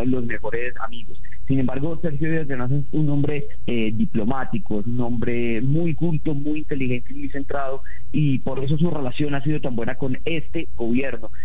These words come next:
tanto así que termina proponiéndolo y, y postulando su candidatura para, para este cargo. Venezuela no vota por él y claramente,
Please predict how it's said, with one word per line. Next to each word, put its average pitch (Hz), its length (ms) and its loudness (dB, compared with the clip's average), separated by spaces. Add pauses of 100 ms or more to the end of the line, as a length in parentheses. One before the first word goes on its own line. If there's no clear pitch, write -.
tanto 139 260 0
así 147 160 0
que 151 120 0
termina 143 440 0
proponiéndolo 123 760 0
y, 117 300 0
y 123 40 0
postulando 127 560 0
su 127 100 2
candidatura 113 540 0
para, 113 320 0 (220)
para 113 300 0
este 110 220 0
cargo. 107 340 0
Venezuela 131 480 0
no 143 360 2
vota 151 280 0
por 117 200 0
él 151 240 0 (220)
y 123 400 2
claramente, 135 640 0